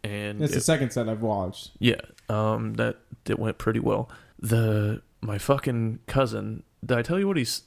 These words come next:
Speaker 1: what the, my cousin said, like, after I got them outside?
Speaker 2: Yeah.
Speaker 1: Yeah, these fucking bastards.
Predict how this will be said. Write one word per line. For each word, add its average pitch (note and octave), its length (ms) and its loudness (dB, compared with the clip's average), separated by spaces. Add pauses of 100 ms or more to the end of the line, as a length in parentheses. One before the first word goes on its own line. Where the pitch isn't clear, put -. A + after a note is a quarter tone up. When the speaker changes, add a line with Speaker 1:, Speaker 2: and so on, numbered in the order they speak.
Speaker 1:
what A2+ 300 -2
the, G#2+ 360 0
my G#2+ 140 -4
cousin A2+ 320 0
said, A2 380 0
like, G2+ 260 -4
after G#2+ 320 -2
I G#2+ 80 0
got A2 220 -2
them G#2+ 320 -6
outside? A2 640 0
Speaker 2:
Yeah. A2 220 0 (300)
Speaker 1:
Yeah, F#2+ 280 0 (100)
these A#2 460 0
fucking A#2 420 -4
bastards. - 560 -4